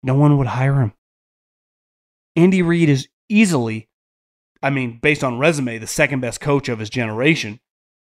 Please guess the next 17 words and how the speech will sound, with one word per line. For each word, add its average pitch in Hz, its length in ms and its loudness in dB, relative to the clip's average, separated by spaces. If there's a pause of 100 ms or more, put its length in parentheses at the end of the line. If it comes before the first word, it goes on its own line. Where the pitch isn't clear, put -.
and 214 100 0
has 214 200 2
a 180 40 -6
chance 226 320 0
if 202 60 -6
he 180 80 -4
wins 175 320 -2
this, 202 300 0
like, 139 360 -10
well, 190 360 -2 (140)
could 160 120 -6
he 151 80 0
have 165 160 0
a 151 40 -4
five-year 175 440 2
run 175 360 0
to 117 200 -4